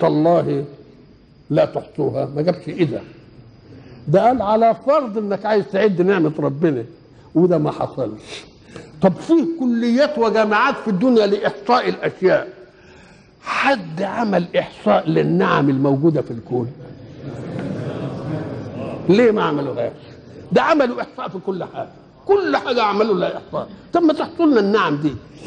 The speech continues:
قال لك: "لأن الإقبال على الإحصاء والعد مظنة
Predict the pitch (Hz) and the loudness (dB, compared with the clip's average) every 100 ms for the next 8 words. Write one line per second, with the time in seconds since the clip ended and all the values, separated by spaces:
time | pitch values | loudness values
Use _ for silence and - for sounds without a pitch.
0 | - - 196 185 156 156 - 262 247 202 | -12 -4 -2 0 0 -2 0 2 2 0
1 | 180 - 156 151 220 208 180 156 156 147 | -2 -2 -4 0 2 2 2 2 0 2
2 | - - - 208 202 - - - - - | -4 -4 0 2 2 -4 -18 -20 -20 -20
3 | _ - _ _ _ 135 151 - 233 170 | _ -20 _ _ _ 2 2 2 0 0
4 | - - - - _ _ _ _ _ _ | -10 -18 -20 -20 _ _ _ _ _ _
5 | _ _ _ - 190 - 370 359 330 320 | _ _ _ 2 4 4 2 2 0 0